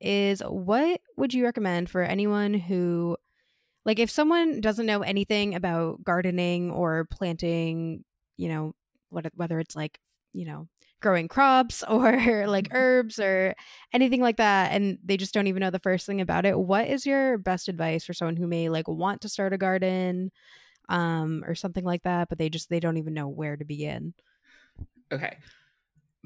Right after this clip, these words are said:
Speaker 2: Biggest piece of advice is figure out what you actually use, because there is nothing sadder <laughs> in the world than spending all that time to grow something from, like, a seed or a seedling up to harvest, and then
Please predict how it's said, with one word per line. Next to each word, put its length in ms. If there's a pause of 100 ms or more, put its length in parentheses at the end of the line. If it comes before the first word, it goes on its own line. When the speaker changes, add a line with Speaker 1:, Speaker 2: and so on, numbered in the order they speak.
(140)
Speaker 2:
Biggest 300
piece 160
of 60
advice 520
is 640
figure 400
out 180
what 300
you 200
actually 460
use, 720 (400)
because 340
there 180
is 240
nothing 600
sadder 400
<laughs> 60
in 80
the 100
world 360
than 120
spending 340
all 160
that 140
time 380
to 100
grow 220
something 460
from, 160
like, 140
a 60
seed 300
or 100
a 40
seedling 600 (460)
up 180
to 120
harvest, 640
and 120
then 280